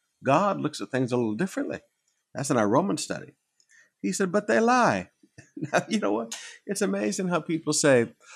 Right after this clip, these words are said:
"I'm a worshiper of God. I'm a child of God. I'm a man of God." But they're not.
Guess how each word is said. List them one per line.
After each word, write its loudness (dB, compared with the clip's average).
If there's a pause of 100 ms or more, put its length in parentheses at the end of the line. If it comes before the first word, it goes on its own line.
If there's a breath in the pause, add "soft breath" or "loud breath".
(200 loud breath)
"I'm 6
a 6
worshiper 2
of 0
God. 2 (180)
I'm 4
a -2
child 4
of -4
God. 2 (560)
I'm 2
a 0
man 2
of -2
God." 2 (180)
But -6
they're -2
not. -4